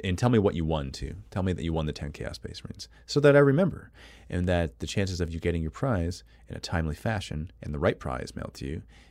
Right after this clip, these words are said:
is drastically increased from who knows what to a hundred percent. And that's all. So, there will be more details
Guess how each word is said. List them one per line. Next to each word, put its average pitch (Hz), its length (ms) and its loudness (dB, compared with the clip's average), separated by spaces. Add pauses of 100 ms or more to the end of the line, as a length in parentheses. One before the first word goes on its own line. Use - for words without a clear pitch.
is 76 180 -6
drastically 85 480 -2
increased - 480 -10 (340)
from 73 440 -6 (920)
who 101 120 0
knows 92 240 2
what 117 240 0
to 76 180 -8
a 69 40 -8
hundred 76 180 -6
percent. - 320 -14 (1160)
And 73 160 -8
that's 76 200 -6
all. - 220 -8 (520)
So, - 380 6 (1080)
there 110 140 10
will 147 160 12
be 147 120 6
more 113 260 8
details 101 500 0